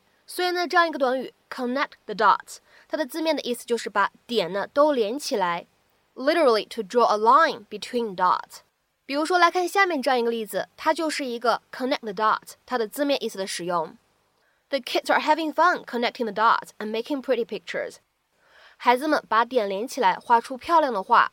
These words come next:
玩得非常开心。The kids are having fun connecting the dots and making pretty pictures。那么下面呢，我们来讲一下这样一个动词短语，connect the dots，它的一个引申含义，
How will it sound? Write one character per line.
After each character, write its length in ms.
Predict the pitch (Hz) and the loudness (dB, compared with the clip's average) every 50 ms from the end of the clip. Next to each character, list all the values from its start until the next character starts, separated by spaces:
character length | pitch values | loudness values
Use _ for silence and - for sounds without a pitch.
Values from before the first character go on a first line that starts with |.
| _ - | _ -4
玩 180 | 185 185 185 | -4 -2 -2
得 100 | 190 196 | -2 -4
非 140 | 196 254 262 | -4 -4 -4
常 180 | - 247 196 190 | -2 -4 -8 -6
开 180 | 226 208 185 | -6 -8 -8
心。 300 | 196 - 226 240 254 - - _ _ _ _ _ _ _ _ _ _ _ _ | -6 -4 -2 -2 -2 -2 -6 _ _ _ _ _ _ _ _ _ _ _ _
The 100 | - 277 | -6 -6
kids 300 | 254 - - - - - | -6 -4 -4 -4 -2 0
are 140 | 302 - 262 | 0 0 2
having 300 | 240 302 302 330 320 294 | 2 0 0 0 -2 -2
fun 320 | - 311 339 359 311 - - | 2 2 2 2 2 -2 -6
connecting 400 | - 247 240 247 269 - - 226 | -6 -4 -2 -2 -2 -2 -4 -6
the 80 | 208 | -4
dots 380 | 190 214 226 220 - - - - _ | 0 2 2 2 2 0 -4 -12 _
and 120 | - 214 214 | -10 -8 -6
making 320 | 220 226 233 - 285 262 | -6 -6 -4 -6 -6 -4
pretty 220 | - 269 226 233 226 | -2 -2 -2 -2 -4
pictures。 540 | - 208 170 - - - 123 87 - - - _ _ _ _ _ _ _ _ _ | -6 -10 -12 -10 -8 -8 -8 -8 -10 -12 -20 _ _ _ _ _ _ _ _ _
那 80 | - 320 | -2 0
么 140 | 302 302 311 | 2 2 2
下 180 | - 403 403 | 4 2 2
面 140 | 370 349 302 | 4 2 2
呢， 80 | 285 269 | 0 0
我 60 | 220 | 0
们 60 | 226 220 | 0 0
来 120 | 202 - | -2 -2
讲 240 | 311 247 208 180 175 | -2 -2 -4 -4 -4
一 60 | 190 | -4
下 240 | - - 226 185 - _ - | -2 0 0 0 -2 _ -4
这 120 | - 320 | 0 2
样 80 | 320 330 | 2 2
一 40 | 294 | 2
个 60 | 285 | 0
动 160 | 262 269 262 | 0 -2 -2
词 60 | 254 | 0
短 220 | - 220 208 214 214 | -2 -2 -2 -2 -4
语， 180 | 156 - - - _ _ - - _ _ | -6 -10 -14 -16 _ _ -20 -20 _ _
connect 280 | - - 277 269 294 - | -8 -4 -2 0 0 0
the 140 | - 240 220 | -2 -4 -4
dots， 400 | 190 220 233 220 - - - - - _ _ _ _ | 0 2 2 2 2 0 -6 -18 -20 _ _ _ _
它 120 | - 302 | -2 -2
的 60 | 269 285 | -2 -2
一 100 | 277 269 | -2 -2
个 120 | 262 277 - | -2 -2 -2
引 220 | 220 202 170 170 | -4 -8 -10 -6
申 220 | 170 - - 339 330 | -2 0 2 2 0
含 240 | - 247 208 208 | -2 -4 -6 -4
义， 260 | 220 220 196 - - | -4 -6 -6 -10 -12